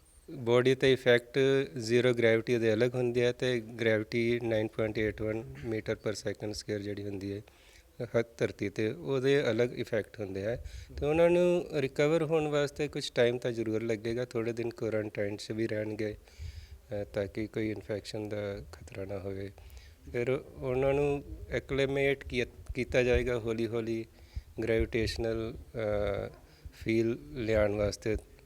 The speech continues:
ਮਤਲਬ ਇਸ ਤਰ੍ਹਾਂ ਹੌਲੀ ਹੌਲੀ ਉਹਨਾਂ ਨੂੰ ਐਟਮੋਸਫੀਅਰ ਦੇ according ਕੀਤਾ ਜਾਏਗਾ ਐਕਲੀਮੇਟ। ਇਹ, ਅ, ਮਤਲਬ, ਅ,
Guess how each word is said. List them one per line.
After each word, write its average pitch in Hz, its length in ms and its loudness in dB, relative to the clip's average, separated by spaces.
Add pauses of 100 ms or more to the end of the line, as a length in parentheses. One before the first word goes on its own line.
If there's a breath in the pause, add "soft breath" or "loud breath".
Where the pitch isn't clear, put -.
(120)
ਮਤਲਬ 113 320 -6
ਇਸ 104 140 -4
ਤਰ੍ਹਾਂ 107 260 -4 (760 soft breath)
ਹੌਲੀ 135 240 2
ਹੌਲੀ 147 220 0
ਉਹਨਾਂ 147 240 2
ਨੂੰ 147 380 -2 (260)
ਐਟਮੋਸਫੀਅਰ 127 680 -2
ਦੇ 123 320 -2 (200)
according 110 400 -6
ਕੀਤਾ - 360 -10
ਜਾਏਗਾ 95 380 -8 (280)
ਐਕਲੀਮੇਟ। 98 540 -8 (1600 soft breath)
ਇਹ, 190 260 6
ਅ, 170 340 4
ਮਤਲਬ, 175 540 4
ਅ, - 40 -8